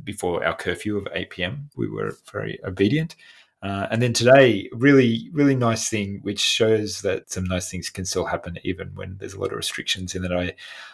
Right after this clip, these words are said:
I just ran down the road near Middle Park Beach and I was running along and I saw a friend of mine, Ben, and he was just coming out of his street.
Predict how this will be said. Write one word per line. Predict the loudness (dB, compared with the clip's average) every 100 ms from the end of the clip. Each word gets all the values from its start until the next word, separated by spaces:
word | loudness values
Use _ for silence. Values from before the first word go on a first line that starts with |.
| _
I | -8
just | -6 -2
ran | -2 -2
down | -2 -2 -4 -8 -10
the | -8
road | -4 -2 -2 -2 -6 -12
near | -10 -8
Middle | -6 -6
Park | -6 -8 -6
Beach | -4 -4 -4 -6
and | -6
I | -8
was | -6
running | -4 -2
along | 0 0 -2
and | -4 -6 -6
I | -8
saw | -8 -8
a | -8
friend | -10 -12
of | -10
mine, | -12 -6
Ben, | -4 -4
and | -12
he | -12
was | -12
just | -12 -14 -14 _ _ -12
coming | -6 -4 -4
out | -4
of | -4
his | -6 -4
street. | -2 -2 -2